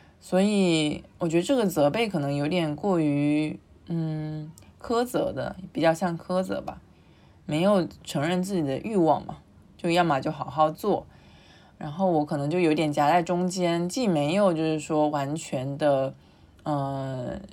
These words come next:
肯定自己，嗯，我就是省钱，我就什么都不买，我没有，呃，完全就是四根清净啊，然后完全不花钱啊，那也不能就是做到就是说，哦，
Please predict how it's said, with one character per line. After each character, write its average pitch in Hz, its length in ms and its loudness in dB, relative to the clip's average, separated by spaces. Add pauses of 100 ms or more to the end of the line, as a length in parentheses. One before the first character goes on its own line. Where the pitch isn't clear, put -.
(220)
肯 139 300 -4
定 180 360 0
自 175 180 -4
己， 78 520 -10 (360)
嗯， 185 200 2 (160)
我 151 300 4
就 151 120 -2
是 170 80 0
省 143 200 -4
钱， 139 120 -4
我 135 80 -4
就 160 160 0
什 156 140 -6
么 170 120 -6
都 156 100 -6
不 175 100 -6
买， 160 240 -2
我 143 100 -2
没 135 180 -4
有， 180 300 2 (500)
呃， 147 200 -2
完 147 220 4
全 151 360 -2
就 170 160 -2
是 139 540 -4 (360)
四 - 300 -4
根 156 240 0
清 156 260 -2
净 156 280 -2
啊， 131 240 -2
然 135 180 -4
后 143 420 0 (340)
完 151 180 0
全 151 120 -2
不 180 160 4
花 156 300 4
钱 143 260 -6
啊， 131 320 -6 (320)
那 381 120 -8
也 202 120 0
不 196 180 -4
能 160 200 0
就 196 140 -2
是 165 260 -2 (960)
做 233 200 2
到 180 280 6
就 175 80 2
是 180 60 2
说， 185 120 2
哦， 226 180 2